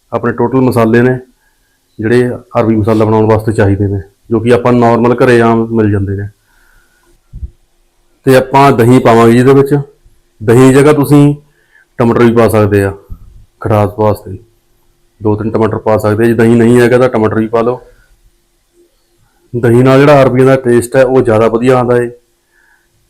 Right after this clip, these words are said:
ਤੇ ਇਸ ਕਰਕੇ ਆਪਾਂ ਦਹੀਂ ਪਾਵਾਂਗੇ। ਤੇ ਲਓ ਜੀ, ਅਰਬੀਆਂ ਆਪਾਂ ਨੇ ਫਰਾਈ ਕਰਕੇ ਬਾਹਰ ਕੱਢ ਲਈਆਂ, ਤੇ ਜਿਹੜਾ ਤੇਲ ਬਚਿਆ ਸੀਗਾ ਉਹਦੇ ਵਿੱਚ ਹੀ ਆਪਾਂ ਮਸਾਲਾ ਭੁੰਨਾਂਗੇ।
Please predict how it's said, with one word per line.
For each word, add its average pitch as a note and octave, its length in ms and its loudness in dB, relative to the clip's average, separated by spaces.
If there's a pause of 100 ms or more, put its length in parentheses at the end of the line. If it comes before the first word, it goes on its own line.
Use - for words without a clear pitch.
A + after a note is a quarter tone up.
ਤੇ G#2 460 -6 (180)
ਇਸ G#2 120 -12
ਕਰਕੇ A#2+ 260 -4
ਆਪਾਂ A#2 160 0
ਦਹੀਂ G#2+ 240 0
ਪਾਵਾਂਗੇ। G#2 420 -4 (2750)
ਤੇ A#2 40 -4
ਲਓ A#2 160 2
ਜੀ, B2 100 0
ਅਰਬੀਆਂ B2 260 2
ਆਪਾਂ B2+ 140 0
ਨੇ B2 60 2
ਫਰਾਈ A#2+ 240 0
ਕਰਕੇ A#2+ 220 0
ਬਾਹਰ A2+ 220 -2
ਕੱਢ A2 180 -4
ਲਈਆਂ, B2+ 240 -6 (1120)
ਤੇ A2+ 100 -4
ਜਿਹੜਾ A#2+ 160 -2
ਤੇਲ A2+ 240 -2
ਬਚਿਆ A2+ 240 0
ਸੀਗਾ B2 220 0
ਉਹਦੇ B2+ 180 2
ਵਿੱਚ A#2+ 200 -2
ਹੀ B2 40 -2
ਆਪਾਂ A#2+ 180 -4
ਮਸਾਲਾ A#2 320 -4
ਭੁੰਨਾਂਗੇ। A#2 420 -8